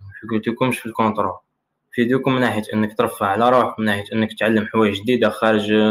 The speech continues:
مجالك. هذه هي. ثم إذا حابين تدخلوا، هي تقدروا تدخلوا، بصح كاين بشرط. حاب تدخل، مثلًا عيطوا لك، راك دخلت النادي،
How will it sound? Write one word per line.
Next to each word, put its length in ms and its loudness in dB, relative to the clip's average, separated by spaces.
مجالك. 540 2
هذه 80 4
هي. 340 2
ثم 300 -2
إذا 240 2
حابين 280 0
تدخلوا، 380 -8
هي 160 0
تقدروا 380 -2
تدخلوا، 320 -10
بصح 160 -14
كاين 220 0
بشرط. 460 0
حاب 180 -8
تدخل، 500 -2
مثلًا 340 0
عيطوا 380 4
لك، 160 -4
راك 200 -6
دخلت 280 -4
النادي، 400 2